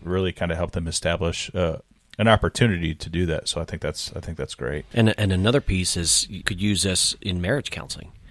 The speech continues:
Speaker 1: Yep.
Speaker 2: Um, as people are, are bringing their struggles to you, just having husbands and wives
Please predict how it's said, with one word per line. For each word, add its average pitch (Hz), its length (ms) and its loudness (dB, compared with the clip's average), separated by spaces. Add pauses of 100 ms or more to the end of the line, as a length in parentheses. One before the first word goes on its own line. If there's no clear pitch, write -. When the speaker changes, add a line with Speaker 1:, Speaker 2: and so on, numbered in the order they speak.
Speaker 1:
Yep. 104 180 0 (280)
Speaker 2:
Um, 80 440 -2 (380)
as 90 240 0
people 92 380 -4
are, 85 200 -2 (160)
are 92 140 -6
bringing 90 340 -2
their 85 140 -4
struggles 87 500 -4
to - 140 -2
you, 95 160 -2
just 85 200 -4
having 85 300 -2
husbands 87 420 -6
and 82 140 -6
wives 87 540 -4